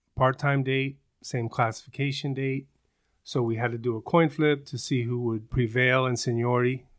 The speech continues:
'cause we're going through the bidding process now. Everybody knows if you're a package car driver, you're,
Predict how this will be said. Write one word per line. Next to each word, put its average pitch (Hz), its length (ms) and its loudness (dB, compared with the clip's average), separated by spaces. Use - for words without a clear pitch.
'cause 117 180 -2
we're 120 120 -2
going 123 200 4
through 123 160 0
the 113 80 -4
bidding 139 260 0
process 110 540 -4
now. 113 240 -4
Everybody 123 340 0
knows 123 420 -2
if - 60 -16
you're 127 120 -2
a - 220 -16
package 135 300 -4
car 123 180 -4
driver, 110 360 -6
you're, 113 220 -4